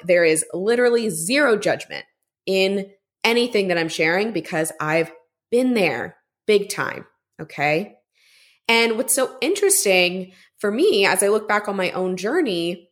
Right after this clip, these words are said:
you know, it's not like I was on Weight Watchers or doing Whole thirty for ten years straight. I was on and off these official diets, but I was still deeply entrenched in diet mentality. And it showed up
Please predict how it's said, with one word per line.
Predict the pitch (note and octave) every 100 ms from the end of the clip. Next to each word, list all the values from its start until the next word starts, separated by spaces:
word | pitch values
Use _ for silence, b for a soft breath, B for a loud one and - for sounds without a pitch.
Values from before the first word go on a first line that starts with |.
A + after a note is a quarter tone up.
| _
you | G3
know, | F3+ F3+ -
it's | A#3 -
not | F4 -
like | C4+ D#4
I | G#3
was | G3+
on | F#3+ F#3
Weight | G3+ G3+
Watchers | G3+ G3+ G3+ G3
or | F3+
doing | F#3 F#3 F#3
Whole | F3+ F3+
thirty | B3 C#4+ A3+
for | G#3 F3
ten | - G3+ F#3+
years | E3+ D3 -
straight. | - B3 C#4+ - - _ b b b b -
I | F4
was | A4+ - -
on | G3+ A#3
and | A3 -
off | F3 G3 G3
these | F3+ -
official | E3 - - F3+ G3+ F#3+
diets, | D3+ D3+ F#3 C#4+ -
but | F#3+ -
I | G3+ A#3+
was | C4 C4
still | - F#3+ F3 - D#3 _
deeply | G#3+ B3 B3 F3+ D#3+ - E3
entrenched | D#3+ D3+ - D#3+ B3 D4 -
in | E3+ D#3
diet | D3 A2 D#3+
mentality. | C#3+ - C3 E2 - - - b b b b b
And | G#3+
it | -
showed | - A3+ A3+
up | A3+ A3